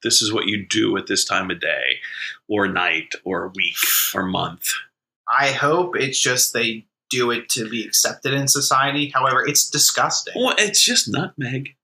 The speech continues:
Speaker 2: It's gross.
Speaker 1: That's all it is. It's nutmeg.
Speaker 2: Uh,
Speaker 1: There you go. I was waiting for that one. I was waiting for you to fall back on that one. So, uh, no wedding this weekend, but, uh, blowout party. It really wasn't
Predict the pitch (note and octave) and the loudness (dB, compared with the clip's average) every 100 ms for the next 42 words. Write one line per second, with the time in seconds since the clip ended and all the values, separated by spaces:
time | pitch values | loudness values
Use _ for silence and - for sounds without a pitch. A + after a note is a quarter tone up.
0 | _ - C3+ - C#3 F3 A#3 B3 E3 F#3+ | _ -6 -4 -2 0 2 2 2 4 4
1 | F3+ E3 - - - - - C#3 - A#2 | 4 2 0 -6 -18 -18 -12 -2 -2 2
2 | C3 C#3 - _ - G#2 D#3 C3 A#2 - | 2 2 -4 _ -6 0 2 2 -2 -8
3 | _ _ _ _ _ _ D#3+ D#3 - B2+ | _ _ _ _ _ _ -2 -2 -2 -2
4 | A#2+ A2+ - - A#2+ G2 E2 - _ _ | 0 -2 -4 -2 0 0 -4 -10 _ _
5 | _ G#2+ G#2 - A2+ A2+ G2+ F2 E2 F#2+ | _ -8 -2 2 0 0 -2 0 0 -4
6 | F2+ _ A2+ G#2+ A#2+ - G#2+ G#2 G2+ F#2+ | -8 _ -6 -2 0 0 0 0 0 0
7 | G2+ F#2+ G2 - - - - - A3 A3 | 0 -4 -6 -6 -6 -6 -2 2 4 4
8 | G3+ F3 E3 E3+ E3 G3+ G#3 G#3 G3+ F3+ | 2 2 2 2 2 2 2 2 2 0
9 | - E3 D#3+ D#3 D3+ D#3 D3+ - D3 C#3 | 2 0 2 0 2 0 -2 -2 2 2
10 | C3+ B2+ _ A#2+ D3 F#3+ G3 F#3+ F3 - | 0 -6 _ 0 2 4 4 2 0 0
11 | F3+ G#3+ C#3+ D3 - _ _ _ _ _ | 2 4 2 0 -6 _ _ _ _ _
12 | _ _ _ _ _ _ - B2+ C#3+ D3 | _ _ _ _ _ _ -6 -4 0 2
13 | C3+ A#2 C#3 A2 G2+ | 2 2 2 2 -2